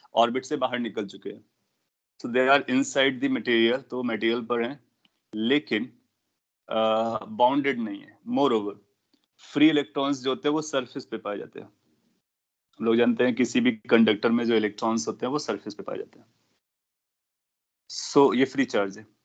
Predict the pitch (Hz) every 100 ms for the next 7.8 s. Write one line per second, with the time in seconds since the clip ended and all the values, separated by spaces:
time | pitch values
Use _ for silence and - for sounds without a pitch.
0 | _ _ _ _ _ _ - 127 139 127
1 | 131 131 127 131 135 147 151 - 120 110
2 | - 107 110 117 143 143 139 131 143 147
3 | - 120 120 135 143 123 120 123 127 131
4 | 143 _ _ _ _ _ _ _ _ 117
5 | - 131 131 127 123 131 123 117 123 135
6 | 120 120 123 113 110 117 117 117 117 113
7 | 120 135 - 117 113 107 101 104